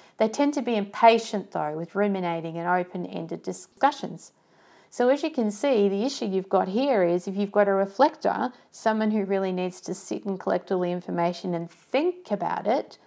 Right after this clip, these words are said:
in the team with a pragmatist who just wants to pick up the data and get going and make it happen, they're gonna be at odds with each other. So consider for a moment that you have a team containing people with each of these four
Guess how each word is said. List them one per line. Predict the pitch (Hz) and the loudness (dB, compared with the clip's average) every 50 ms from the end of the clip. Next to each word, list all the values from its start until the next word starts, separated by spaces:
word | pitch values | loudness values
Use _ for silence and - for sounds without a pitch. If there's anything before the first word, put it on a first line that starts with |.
| _ _ _ _ _ _ _ _ _ _ _ | _ _ _ _ _ _ _ _ _ _ _
in | - 214 226 233 | -2 0 0 0
the | 262 | -2
team | 262 - - 214 202 196 190 185 | -2 -2 0 0 0 0 0 -2
with | 185 170 | -2 -2
a | 170 165 | -2 -4
pragmatist | - - 247 269 370 - 269 208 196 - - 165 170 - - - | 0 2 4 4 4 2 0 0 -2 -2 -2 -4 -4 -4 -2 0
who | 196 185 | 0 0
just | 202 220 214 214 | 0 -2 -2 -2
wants | 202 190 190 190 - | -2 -4 -4 -4 -6
to | - 190 | -8 -8
pick | 185 - - 240 233 | -4 -2 -2 6 8
up | 226 208 - - | 8 8 8 6
the | - 180 | 2 2
data | - 202 208 208 202 190 185 | 8 10 12 12 12 10 8
and | 180 175 175 | 4 0 0
get | 175 208 202 208 | 0 -2 -2 4
going | - 208 208 220 208 196 190 180 | 8 8 8 8 8 4 0 -2
and | 175 170 170 170 - _ _ _ | -4 -4 -6 -8 -10 _ _ _
make | - 180 180 185 202 214 202 202 | -8 -4 0 2 2 4 4 2
it | 190 175 | 2 4
happen, | 214 247 320 349 - - 180 185 214 269 359 415 - - _ _ _ _ _ _ _ _ _ _ _ _ _ _ _ _ _ _ | 6 6 6 4 2 -2 0 2 2 2 2 2 -2 -8 _ _ _ _ _ _ _ _ _ _ _ _ _ _ _ _ _ _
they're | - 311 302 | -6 -4 -2
gonna | 320 330 330 | 0 0 0
be | 320 339 330 | 0 0 0
at | 330 339 | 2 2
odds | 370 415 403 - - | 2 0 0 -2 -4
with | 208 175 | -2 -2
each | 160 156 156 - - | -2 -4 -6 -8 -8
other. | 156 156 156 165 170 - _ _ _ _ _ _ _ _ _ _ _ _ _ _ _ _ _ _ _ _ _ _ _ _ _ _ | -8 -8 -8 -12 -14 -16 _ _ _ _ _ _ _ _ _ _ _ _ _ _ _ _ _ _ _ _ _ _ _ _ _ _
So | - - - 320 320 294 285 | 0 4 6 6 6 4 0
consider | - - 320 311 302 - 359 392 480 494 - | -4 -2 -2 0 2 2 2 2 2 0 2
for | - 277 | 2 4
a | 262 | 4
moment | 220 208 214 226 247 226 175 165 180 185 | 4 4 4 4 4 4 2 0 0 -2
that | 220 214 | -4 -4
you | - 214 | -2 0
have | 214 233 240 247 | 2 4 4 4
a | 254 | 2
team | 247 - - 190 185 190 | -2 -4 -6 -6 -6 -6
containing | 185 214 202 202 - 220 208 214 208 | -6 -8 -8 -6 -4 -4 -2 -2 -4
people | 202 202 - 226 220 226 220 226 | -6 -4 -2 -2 -2 0 0 0
with | 233 226 | 0 2
each | 226 240 240 240 - | 0 0 -2 -4 -8
of | 247 226 220 | -8 -6 -4
these | 247 240 247 240 240 - - _ _ _ _ _ _ _ _ _ _ _ | -2 -2 -2 -4 -6 -10 -18 _ _ _ _ _ _ _ _ _ _ _
four | - - - 180 180 180 196 233 302 339 - | -6 0 4 6 8 8 8 8 6 4 0